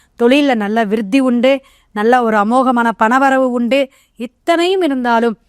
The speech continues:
நம்ம வழிபாடு அப்படிங்கிறத தெரிஞ்சுக்கணும், கேட்கணும் அப்படிங்கிற ஆசை இருக்கு. துளாராசிக்காரங்க எல்லாருமே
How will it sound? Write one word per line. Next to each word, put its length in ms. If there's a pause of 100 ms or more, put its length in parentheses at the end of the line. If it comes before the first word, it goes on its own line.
(160)
நம்ம 220
வழிபாடு 760
அப்படிங்கிறத 600 (400)
தெரிஞ்சுக்கணும், 560 (220)
கேட்கணும் 320
அப்படிங்கிற 440
ஆசை 420
இருக்கு. 320 (320)
துளாராசிக்காரங்க 1040
எல்லாருமே 600